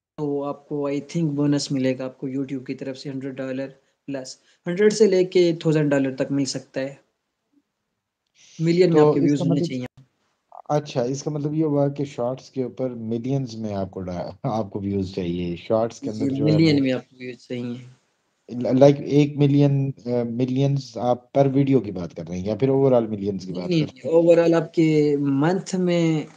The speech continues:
Speaker 1: वन मिलियन प्लस आपके व्यूज़ होंगे तो आपको वो बोनस देंगे। बहुत सारे बंदों को मिला भी है।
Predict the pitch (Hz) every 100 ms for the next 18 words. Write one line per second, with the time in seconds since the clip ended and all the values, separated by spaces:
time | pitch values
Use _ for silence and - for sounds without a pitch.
0 | 151 139 170 175 160 160 151 151 147 -
1 | 135 - 131 135 127 131 127 127 110 _
2 | 156 143 135 - 131 135 135 131 131 127
3 | - 123 123 131 - _ _ _ _ _
4 | _ _ _ _ _ _ 151 147 196 214
5 | 196 196 202 196 185 190 139 120 123